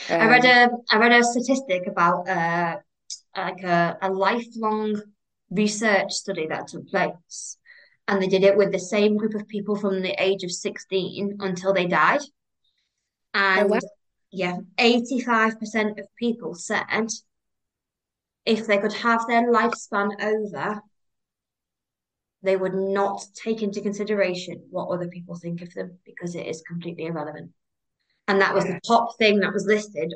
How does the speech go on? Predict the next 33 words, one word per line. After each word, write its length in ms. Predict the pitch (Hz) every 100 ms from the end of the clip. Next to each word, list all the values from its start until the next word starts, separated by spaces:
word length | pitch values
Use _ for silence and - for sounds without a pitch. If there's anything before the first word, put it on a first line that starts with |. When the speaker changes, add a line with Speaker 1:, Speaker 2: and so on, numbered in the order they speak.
| 190
Speaker 1:
on 180 | 202 208
their 120 | 214
deathbed. 600 | 208 202 - - 151 208 - - _ _ _ _ 160
Speaker 2:
Wow. 140 | 156
Speaker 1:
Nobody, 360 | 185 190 180 - _ _ -
nobody 380 | 196 196 196 175
cares 320 | 180 170 175
what, 160 | 180 180 _ _ _ _
you 80 | 190
know, 60 | 160
like, 120 | - - 202
what 160 | 190
other 100 | 196
people 180 | 208 202
think 180 | 220 202
about 220 | 180 170
you 140 | 170 190
is, 400 | 180 175 - - _ _ _ -
is 120 | 185
irrelevant. 480 | 175 170 170 165 - _ _ _ _
It 100 | 190
Speaker 2:
Yeah. 320 | 170 180 190
Speaker 1:
doesn't 280 | - 202 208
matter. 440 | 214 208 208 262 277 - _ _
You, 500 | 196 208 240 233 - - _
you 420 | 190 170 214 247 247
create 380 | 240 233 233
an 80 | 226
idea 480 | 214 208 226 196 165
of 80 | 170
what 200 | 190 180
you 240 | 175 202 208
think 420 | - 208 233